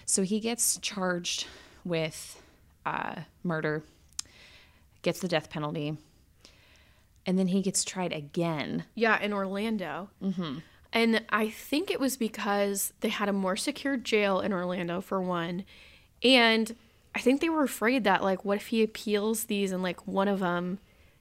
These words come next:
Speaker 2: gets, like, repealed and then he could be back out there again. So they, like, did it s-, I think they did it too so that they could have, like,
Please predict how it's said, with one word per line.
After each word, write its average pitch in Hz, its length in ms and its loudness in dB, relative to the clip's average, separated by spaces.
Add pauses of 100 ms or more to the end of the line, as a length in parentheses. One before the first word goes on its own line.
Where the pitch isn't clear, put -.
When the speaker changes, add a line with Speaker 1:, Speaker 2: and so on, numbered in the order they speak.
(140)
Speaker 2:
gets, 202 320 4
like, 190 180 2
repealed 190 880 2 (160)
and 208 100 0
then 202 60 4
he 202 160 0
could 202 160 0
be 208 140 0
back 180 240 0
out 196 180 0
there 190 140 0
again. 180 320 -2 (340)
So - 160 4
they, 233 100 12
like, 202 180 6
did 214 140 4
it 202 60 2
s-, - 240 -2
I 190 140 4
think 220 200 2
they 202 160 2
did 190 220 0
it 185 160 -2
too 190 480 0 (260)
so - 260 -4
that 185 200 0
they 185 120 -2
could 185 140 -12
have, 175 300 -6
like, 170 240 -6